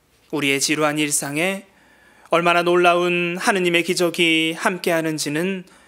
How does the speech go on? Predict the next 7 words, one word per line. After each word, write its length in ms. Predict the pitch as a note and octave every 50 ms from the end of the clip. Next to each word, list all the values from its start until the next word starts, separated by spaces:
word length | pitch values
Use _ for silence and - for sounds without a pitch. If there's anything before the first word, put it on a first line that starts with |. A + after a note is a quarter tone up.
| _ _ -
외면한 500 | E3 E3 F3+ F#3 F3+ E3+ E3 D#3 D#3 D3+
채 460 | D3 - - D3+ C#3+ C#3 C3 C3+ - _ _ _ _ -
살아가고 800 | - - G3 F3+ E3 D#3 - C3 C3+ - C3+ A#2+ A#2+ A#2+ - _ _ _ _ -
있는 380 | D#3 C3+ C3 B2+ B2+ B2+ C3+
것입니다. 640 | C3+ C#3+ C#3 B2+ - D3 C#3 C#3 B2+ B2+ A#2+ A#2+ - _ _ _ _ _ _ _ _ _ _ _ _ _ _ _ _ _ _ _ _ _ _ _ _ _ _ _ _ _ _ _ _ _ _ _ _ _ _ -
이런 220 | - D3+ C#3 C3+
우리들에게 720 | C#3 C#3 C#3+ C3+ D3+ C#3 C#3 C3+ - C#3+ C#3 C3+ C#3 C3+ -